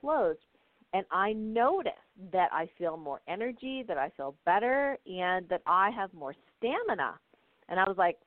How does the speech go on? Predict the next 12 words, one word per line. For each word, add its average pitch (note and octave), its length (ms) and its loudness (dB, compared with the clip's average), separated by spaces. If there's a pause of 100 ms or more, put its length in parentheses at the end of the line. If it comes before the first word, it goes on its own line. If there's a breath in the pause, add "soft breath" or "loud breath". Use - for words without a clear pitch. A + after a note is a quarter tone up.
(480)
"Really?" D4 300 -4 (600 soft breath)
You A#3+ 120 -8
know, B3+ 160 2
so A4+ 80 -2
I C5+ 120 4
kinda C#5 520 -4
didn't C#4 500 -12
do C#4 160 -4
anything B3+ 480 -2
'cause G3 120 -8
I D3+ 80 -4
was D#3 80 -10